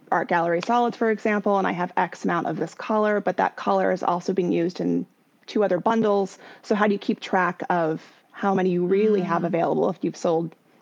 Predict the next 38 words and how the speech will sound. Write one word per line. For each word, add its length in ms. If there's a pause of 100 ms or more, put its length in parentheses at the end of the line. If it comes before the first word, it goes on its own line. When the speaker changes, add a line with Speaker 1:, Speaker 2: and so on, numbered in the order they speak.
(160)
Speaker 1:
ten 220
bundles 500
in 240 (300)
six 300
yards, 340
for 100
example? 520 (680)
Um, 340 (200)
I 60
haven't 300
found 540
a 60
plugin 460
that 220
can 240
handle 380
that 200
kind 300
of 220 (1120)
math 400 (120)
<laughs> 1160
yet. 500 (320)
Speaker 2:
I 140
will 220
say, 480
if 160
there 240
are 100
any 360
engineers 460
Speaker 1:
Right? 340
Speaker 2:
who 120
know 320
how 160
to 80
make 240
computer 580
programs, 960